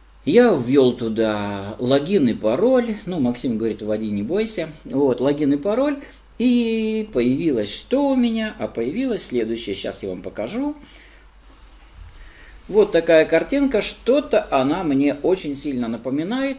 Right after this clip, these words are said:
но все, э, абсолютно ассоциации, э, не имеют под собой места, потому что это отдельная независимая компания. Вот. И если вам кажется, что это очень похоже на кабинет открытия, то это вам только кажется.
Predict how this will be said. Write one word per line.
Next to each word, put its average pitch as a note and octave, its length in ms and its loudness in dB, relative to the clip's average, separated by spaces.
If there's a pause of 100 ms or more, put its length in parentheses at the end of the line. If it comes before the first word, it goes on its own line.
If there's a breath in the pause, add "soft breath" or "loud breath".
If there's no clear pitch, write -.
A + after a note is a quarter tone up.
но B2 340 0
все, A3+ 560 -6 (340 loud breath)
э, C3 60 -10
абсолютно A#2 840 -6
ассоциации, G#2 960 -8
э, G1+ 960 -14
не A2+ 260 -10
имеют G#2+ 280 -10
под - 120 -16
собой A#2+ 300 -8
места, A3+ 300 -10
потому G#3 380 -14
что - 200 -18
это - 260 -16
отдельная G#3+ 560 -12
независимая D#2+ 840 -16 (260)
компания. E2 540 -18 (580 loud breath)
Вот. G2 320 -14 (100)
И G2 60 -12
если G2+ 260 -10
вам G2 200 -10
кажется, F#2 320 -14
что F2+ 240 -14
это F2 160 -18
очень F#2+ 240 -18
похоже F#2+ 400 -18
на F#2 440 -18
кабинет F#2 380 -16
открытия, E3 460 -14
то - 140 -14
это G2+ 140 -14
вам F2 140 -14
только D#3+ 260 -12
кажется. D#2+ 480 -16